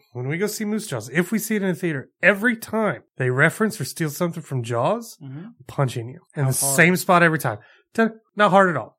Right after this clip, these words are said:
Speaker 2: Well, where?
Speaker 1: Doesn't matter.
Speaker 2: What
Speaker 1: I'll,
Speaker 2: spot are you gonna
Speaker 1: I'll
Speaker 2: hit
Speaker 1: ke-,
Speaker 2: me?
Speaker 1: I'll keep, I'll punch you in the arm every time. Same
Speaker 2: Which,
Speaker 1: spot.
Speaker 2: no, which part of the arm though?
Speaker 1: Like, right there, right in the meaty part.
Speaker 2: Well, this one right
Speaker 1: Yeah.
Speaker 2: here. Okay.
Speaker 1: Yeah.
Speaker 2: All right. I get, well, no, go to the left a little bit. That's where, like, a major vein is.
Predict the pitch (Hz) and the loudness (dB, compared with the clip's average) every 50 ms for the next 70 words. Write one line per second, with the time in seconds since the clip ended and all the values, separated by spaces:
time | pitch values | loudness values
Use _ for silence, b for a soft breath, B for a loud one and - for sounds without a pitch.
0 | _ - 151 160 170 165 170 196 233 202 135 117 120 - _ _ _ _ _ - | _ -14 -10 -8 -8 -6 -6 -8 -6 -8 -8 -10 -12 -18 _ _ _ _ _ -2
1 | 156 156 151 143 117 101 101 - _ - 156 160 160 - - 190 190 190 185 185 | 0 0 0 0 -2 -4 -6 -14 _ -10 -10 -10 -8 -6 -4 -4 -2 -2 -2 -4
2 | 185 180 175 196 208 - 202 190 202 - - 233 233 - 208 202 - - 220 196 | -4 -4 -6 -6 -6 -4 -2 -2 -2 0 0 -2 2 4 2 2 4 2 -2 0
3 | - 220 208 190 156 131 120 120 131 139 139 - 123 107 117 - _ - - 160 | 0 -4 -2 0 0 0 0 0 -2 -2 -4 -6 -8 -12 -14 -18 _ -6 -2 -2
4 | 170 - - - 120 196 226 247 240 254 254 - _ - - - 349 381 359 320 | -2 -2 -2 -4 -4 -2 -2 -2 -4 -4 -6 -8 _ -18 -10 -8 -6 -4 -2 -2
5 | 247 202 170 151 139 135 131 127 - - - 180 180 214 226 226 175 - - - | 0 0 0 0 -2 -2 -4 -8 -12 -12 -6 -4 0 2 2 2 2 0 0 -4
6 | _ _ - 180 196 202 202 202 196 196 190 170 151 135 - 113 110 113 - _ | _ _ -6 -6 -4 -4 -4 -2 0 0 0 0 -2 -4 -6 -6 -8 -8 -12 _
7 | _ _ 165 156 156 170 214 233 - - 349 392 403 370 233 190 180 233 196 127 | _ _ -16 -14 -8 -6 -6 -6 -6 -8 -10 -10 -8 -6 -6 0 4 4 4 4
8 | - - - _ _ _ _ - 185 202 - - 247 262 285 - _ _ - 190 | 4 -2 -14 _ _ _ _ -16 -16 -14 -14 -14 -14 -14 -14 -16 _ _ -4 -2
9 | 190 147 120 123 120 120 127 - - _ 160 185 - 220 - - 175 214 269 285 | 0 0 -2 -4 -12 -16 -16 -18 -20 _ -20 -18 -16 -18 -16 -14 -10 -8 -6 -6
10 | 269 226 226 277 311 302 302 294 285 294 311 320 320 285 247 196 180 185 196 190 | -8 -8 -8 -8 -6 -4 -4 -4 -6 -6 -10 -10 -8 -6 -4 -4 -2 -2 -2 -4
11 | - 170 156 147 143 143 147 165 185 - - 208 202 190 180 165 151 151 143 139 | -4 -6 -6 -4 -6 -6 -6 -8 -10 -10 -10 -10 -8 -8 -8 -8 -8 -8 -8 -10
12 | 127 127 123 123 120 117 123 143 147 _ | -12 -14 -14 -16 -18 -20 -20 -20 -20 _